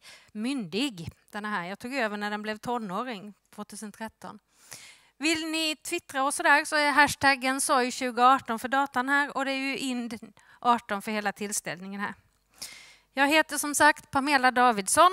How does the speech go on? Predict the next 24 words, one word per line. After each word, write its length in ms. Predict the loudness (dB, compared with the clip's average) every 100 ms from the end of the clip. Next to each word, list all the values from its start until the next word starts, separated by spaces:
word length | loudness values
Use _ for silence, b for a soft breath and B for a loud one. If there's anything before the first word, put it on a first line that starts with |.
| 2
och 100 | 0
jag 140 | 2 2
jobbar 280 | 2 2
som, 420 | 0 -4 -12 -16 -16
som 240 | -12 -10 -8
statistikansvarig 920 | -8 -6 -4 -4 -6 -8 -4 -2 0
då 120 | -2
på 260 | -4 -8 -6
Internetstiftelsen. 1040 | -6 -8 -8 -6 -6 -6 -8 -6 2 2 2 _ B B B B B B -20 -8
Ehm, 960 | -2 0 2 2 2 0 -4 -10 -10 -8
så. 360 | -6 -4 -6 -8 b b _ _ B B B
Jag 140 | 0
tänkte 280 | 2 0 4
börja 300 | 10 10 10
med 140 | 6
lite 220 | 2 4 8
allmänbildning 1080 | 8 6 0 2 0 0 0 0 2 -2 0
om, 520 | 2 4 2 -2 0
eh, 560 | 2 4 4 2 -2 -4
internet. 640 | -4 0 2 2 2 -12 _ _ B B B B B 2
Det 80 |
är 500 | 4 8 8 8 6
i 160 | 2 0
år, 420 | 2 8 8 8